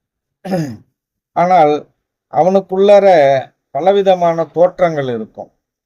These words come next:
நல்ல தோற்றங்களும் இருக்கும், கெட்ட தோற்றங்களும் இருக்கும். எல்லாம் கலந்த கலவைதான் ஒரு மனிதன்.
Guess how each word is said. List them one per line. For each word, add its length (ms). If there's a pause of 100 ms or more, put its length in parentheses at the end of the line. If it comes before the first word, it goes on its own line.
(840)
நல்ல 280
தோற்றங்களும் 680
இருக்கும், 440 (260)
கெட்ட 300
தோற்றங்களும் 640
இருக்கும். 440 (640)
எல்லாம் 460
கலந்த 360
கலவைதான் 640
ஒரு 140
மனிதன். 420